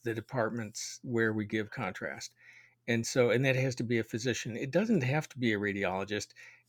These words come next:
And on rare occasions in the past, we've actually hired,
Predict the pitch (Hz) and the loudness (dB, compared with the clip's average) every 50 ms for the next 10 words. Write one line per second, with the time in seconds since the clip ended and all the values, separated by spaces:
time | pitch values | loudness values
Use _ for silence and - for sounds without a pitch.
0 | - - 117 120 120 120 120 120 120 117 - 127 123 127 127 123 123 120 - - | -6 -2 2 2 4 4 4 2 0 -2 -2 0 4 6 8 8 6 6 2 0
1 | 127 120 113 120 117 113 107 110 110 110 107 - - 120 117 110 110 - - - | 0 2 2 0 0 -2 -2 -2 -2 -4 -4 -2 0 2 2 2 2 -2 -6 -14
2 | - _ _ _ _ _ _ _ _ _ - 123 123 120 113 110 135 120 110 107 | -18 _ _ _ _ _ _ _ _ _ 0 2 4 4 4 4 4 4 4 2
3 | - - 117 110 98 - 123 117 120 123 117 113 110 107 110 | 0 -2 -2 -2 -2 0 0 2 4 4 4 4 2 0 -2